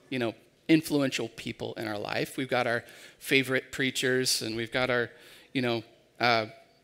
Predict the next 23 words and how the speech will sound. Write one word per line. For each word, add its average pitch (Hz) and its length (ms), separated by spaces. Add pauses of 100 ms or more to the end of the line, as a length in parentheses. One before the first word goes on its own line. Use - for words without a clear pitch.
(720)
we've, 143 220
we've 151 160
got 151 220 (180)
people 151 300
that, 139 400
that 120 180
influence 147 580
us. 104 340 (340)
But 165 320
above 180 420
all 165 260
that, 135 440
Jesus, 165 840 (1120)
the 131 80
Son 170 280
of 185 100
God, 110 480
the - 60
Messiah, 131 640 (420)
he 214 300
is 131 180
our 120 140
teacher. 117 560